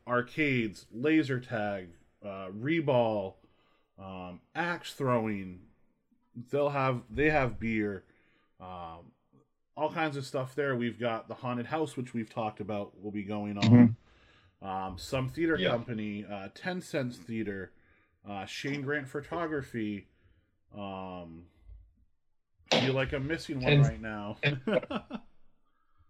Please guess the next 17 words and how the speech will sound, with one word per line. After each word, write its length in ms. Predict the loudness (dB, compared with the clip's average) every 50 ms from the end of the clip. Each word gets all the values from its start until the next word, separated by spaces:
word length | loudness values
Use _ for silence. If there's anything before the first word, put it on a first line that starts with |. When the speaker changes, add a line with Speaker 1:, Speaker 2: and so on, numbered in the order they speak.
| -20 -20 -20 _ _ _ _ _ _ _ _ -10
Speaker 1:
But 160 | -6 -4 -4
I 80 | -4
can't. 400 | -6 -6 -4 -2 0 0 0 -2 -4 -10 _ _ _ _
Uh, 140 | -4 -2 -2
Spirit 420 | -2 -4 -4 0 4 4 4 4 4
Halloween, 420 | 2 2 2 2 0 0 -2 -2
we 60 | -2
just 160 | -4 -4 -4
found 200 | -2 -2 0 0
out, 80 | 0 -2
is 120 | -2 -4
going 220 | -6 -6 -6 -4 -4
to 60 | -4
also 360 | -6 -6 -6 -6 -6 -6 -8 -6
be 180 | -6 -4 -4
in 120 | -4 -4 -4
there. 320 | -6 -6 -6 -8 -10 -12